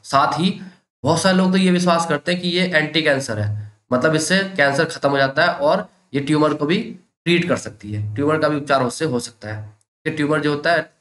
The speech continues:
tumor अर्ली stage होती है कैंसर की। इस तरह से जो आंसर होगा अपना वो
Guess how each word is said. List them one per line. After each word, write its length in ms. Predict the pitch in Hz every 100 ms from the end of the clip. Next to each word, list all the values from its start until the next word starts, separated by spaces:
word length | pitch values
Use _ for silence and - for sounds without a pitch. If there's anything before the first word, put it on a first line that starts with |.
| 123 120 120 123 131
tumor 220 | 143 156
अर्ली 320 | 127 127 147
stage 200 | 139 139
होती 200 | 131 135
है 20 |
कैंसर 280 | 135 120 127
की। 340 | 165 180 - _ _ _ _ _ _ -
इस 120 | 131
तरह 100 | 156
से 80 | 156
जो 80 | 156
आंसर 240 | 143 156
होगा 180 | 160 156
अपना 220 | 156 156
वो 380 | 147 156 156